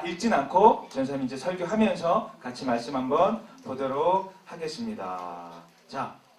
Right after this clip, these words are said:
누가복음 이 장에는 어떤 사건이 기록되어 있냐면 예수님께서,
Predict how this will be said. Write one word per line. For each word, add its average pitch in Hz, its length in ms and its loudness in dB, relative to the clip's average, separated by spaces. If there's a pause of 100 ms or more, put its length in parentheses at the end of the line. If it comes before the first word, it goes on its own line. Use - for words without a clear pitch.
(1300)
누가복음 170 340 0
이 - 40 -14
장에는 185 600 0
어떤 196 340 0
사건이 175 360 -6
기록되어 151 340 -2
있냐면 131 580 4 (300)
예수님께서, 170 840 0